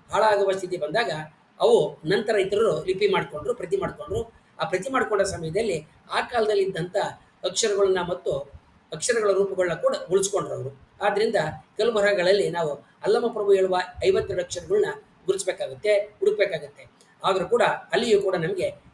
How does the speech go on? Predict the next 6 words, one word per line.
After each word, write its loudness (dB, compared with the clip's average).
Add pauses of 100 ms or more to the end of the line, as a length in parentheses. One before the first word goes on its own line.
ಖಚಿತವಾದ 2 (140)
ಉತ್ತರ -2 (180)
ದಕ್ಕುತ್ತೆ -4
ಅಂತ -6
ಹೇಳಕ್ಕಾಗಲ್ಲ. -6 (480)
ಇದು 4